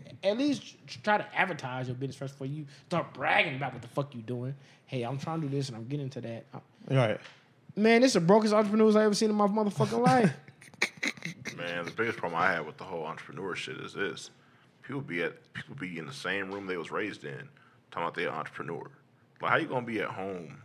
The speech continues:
Speaker 3: living with your mama, talking about you entrepreneur, talking about you a business person?
Speaker 1: Uh, people be having their kids in the same room they was raised in.
Speaker 3: Yeah, like, I don't
Speaker 1: And
Speaker 3: wanna
Speaker 1: they
Speaker 3: hear
Speaker 1: be
Speaker 3: what
Speaker 1: sleeping in the same bed together,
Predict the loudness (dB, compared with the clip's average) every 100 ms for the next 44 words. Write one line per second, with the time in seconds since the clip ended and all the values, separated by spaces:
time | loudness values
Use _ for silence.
0 | _ _ -8 -6 -6 -12 -6 -6 -6 -12
1 | -20 -20 _ _ -14 -8 -6 -6 -6 -6
2 | -6 -10 -10 -10 -8 -8 -6 -6 -8 -6
3 | -6 -6 -8 -4 -4 -2 -4 -2 0 2
4 | 2 4 2 6 10 10 10 6 4 4
5 | 4 2 2 4 4 4 6 6 6 6
6 | 6 6 8 8 8 8 6 6 8 10
7 | 10 12 12 12 10 10 8 8 8 10
8 | 10 8 8 8 10 8 6